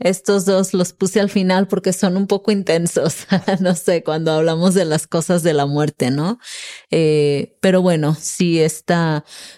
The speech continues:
es una forma muy mexicana y con demasiado poco tacto para decir, pues, que cuando ya no hay otra cosa que hacer,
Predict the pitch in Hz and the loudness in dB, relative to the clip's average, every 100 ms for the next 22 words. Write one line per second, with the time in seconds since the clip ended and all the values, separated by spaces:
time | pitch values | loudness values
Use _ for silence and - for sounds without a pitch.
0 | - 170 - 185 175 165 156 - 175 165 | -4 -2 0 -2 0 0 -2 -2 -2 2
1 | 175 170 151 156 - _ _ - 175 185 | 2 2 0 -2 -6 _ _ -8 0 2
2 | 202 220 240 247 _ - 202 208 185 - | 4 2 2 -2 _ -2 0 0 -2 -2
3 | 185 196 285 415 _ - - - - 175 | 0 0 -2 -4 _ -20 -20 -20 -4 -2
4 | 170 - 160 156 160 160 165 160 170 - | 0 0 0 2 2 2 0 0 -2 -2
5 | - 180 180 202 - - 196 196 202 190 | 0 2 2 0 -2 0 0 2 0 2
6 | 185 190 - - 277 349 _ - - - | 0 -2 -6 -2 -2 -2 _ -20 -20 -20
7 | - 175 165 160 156 - - 170 165 170 | -4 0 2 2 0 -2 -4 -2 0 0
8 | 175 175 170 170 - - 160 147 139 - | -2 -2 0 0 -2 0 2 2 0 -4
9 | _ _ _ _ _ _ - 175 160 160 | _ _ _ _ _ _ -2 0 2 2
10 | 170 170 185 185 180 185 185 185 175 185 | 2 2 2 2 4 2 2 0 0 -2
11 | 180 190 - 175 - 190 226 311 | 0 -2 0 0 0 0 0 -2